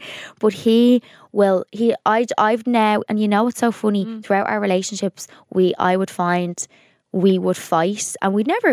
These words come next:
Speaker 1: like, I mean, you'd have your tiffs, but we would fight before an airport because of his, w-, like, he will, but you know what? Sometimes he'll get himself there, but he'll just rock up to the airport and I'm like, "How did you even get yourself here?"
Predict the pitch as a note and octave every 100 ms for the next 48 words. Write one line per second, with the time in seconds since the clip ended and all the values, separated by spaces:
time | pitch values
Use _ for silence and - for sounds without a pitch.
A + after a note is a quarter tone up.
0 | F#3 C#3 - E3+ D#3 - - - - -
1 | - D#3+ - - - - A2 F3+ F3+ E3+
2 | E3 - - - E3 D#3+ D3 - - -
3 | E3 D#3+ D#3 D#3 - D#3+ D#3+ - - _
4 | F#3 - F#3+ D#3+ - E3 - - F3 D#3
5 | D3+ - - - _ _ _ - - G#3
6 | F#3+ - G3 A#3 B3+ G3+ - A3+ A3+ B3+
7 | D#4+ C#4+ B3+ A#3+ G#3 G3 F#3 - B3 G#3
8 | F3 - F3 E3 D3 - _ - F3 G3
9 | G3+ A3+ G3+ G3 G3+ - F3 F3 F3+ F3+
10 | D#3+ F#3 F3+ E3+ D#3+ - _ _ _ -
11 | _ - G#3 C4 C#4+ G#3 - G#3 A#3 G3+
12 | - D#3+